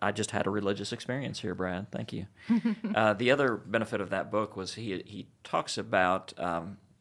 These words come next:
Speaker 1: following Christ in terms of coming out of, of Japan after World War Two and how emperor worship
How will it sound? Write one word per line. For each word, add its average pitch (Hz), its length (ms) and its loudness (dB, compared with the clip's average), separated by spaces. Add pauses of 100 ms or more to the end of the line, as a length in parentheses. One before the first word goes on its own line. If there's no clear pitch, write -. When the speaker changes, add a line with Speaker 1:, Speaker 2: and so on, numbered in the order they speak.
Speaker 1:
following 104 380 2
Christ 101 440 2
in 95 100 -8
terms 95 240 -6
of 90 80 -10
coming 95 260 -4
out 87 120 -2
of, 82 320 -6
of 82 400 -6
Japan 95 440 -4
after 85 240 -6
World 85 220 -4
War 82 140 -6
Two 87 380 -4 (480)
and 101 100 -8
how 101 320 2
emperor 95 520 2
worship 82 520 -2